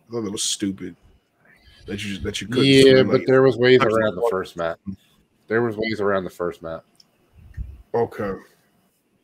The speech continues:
Speaker 1: Yeah, 'cause I, like, whenever
Speaker 2: You
Speaker 1: I
Speaker 2: could
Speaker 1: hit
Speaker 2: go
Speaker 1: water
Speaker 2: all the way around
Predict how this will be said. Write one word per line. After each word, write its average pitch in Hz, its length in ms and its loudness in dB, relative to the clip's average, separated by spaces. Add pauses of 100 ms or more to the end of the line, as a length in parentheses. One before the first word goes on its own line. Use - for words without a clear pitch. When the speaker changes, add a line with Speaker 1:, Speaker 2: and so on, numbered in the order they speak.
(460)
Speaker 1:
Yeah, 110 180 -6
'cause 104 180 -6
I, 113 140 -2
like, 101 280 -8
whenever 120 260 2
Speaker 2:
You 117 60 0
Speaker 1:
I 113 80 0
Speaker 2:
could 113 100 0
Speaker 1:
hit 110 80 4
Speaker 2:
go 107 80 4
Speaker 1:
water 98 180 -2
Speaker 2:
all 104 320 0
the 107 80 -4
way 104 160 0
around 98 600 -4